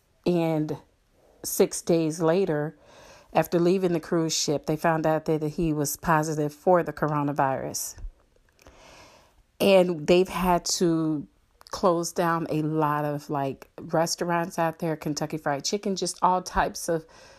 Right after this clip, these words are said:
uh, restaurants, McDonald's. Um, it, they've named off s-, a lot of restaurants that they've had to shut down due to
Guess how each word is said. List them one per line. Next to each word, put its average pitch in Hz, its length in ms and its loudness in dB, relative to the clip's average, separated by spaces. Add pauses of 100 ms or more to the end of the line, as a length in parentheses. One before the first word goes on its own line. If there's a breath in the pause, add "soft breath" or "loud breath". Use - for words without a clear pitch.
(220 loud breath)
uh, 147 380 0 (240)
restaurants, 165 640 0
McDonald's. 170 800 -2
Um, 156 560 -4 (100)
it, 196 140 0 (140)
they've 196 260 2
named 196 460 0
off 170 180 -2
s-, - 300 -12 (280)
a 165 140 2
lot 170 320 2
of 180 140 -6
restaurants 165 640 -6
that 160 180 -6
they've 165 180 -2
had 160 220 -4
to 165 80 -8
shut - 300 -4
down 170 360 -2
due 156 300 0
to 151 560 -2